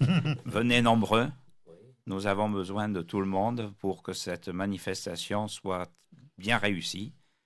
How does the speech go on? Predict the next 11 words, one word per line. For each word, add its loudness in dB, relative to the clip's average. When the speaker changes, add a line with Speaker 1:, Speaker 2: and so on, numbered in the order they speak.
Speaker 1:
et -6
la 0
plus -10
belle 0
possible. -10
Voilà. -10
Speaker 2:
Et 0
Monsieur 0
le 2
Commissaire 2
Général ? 2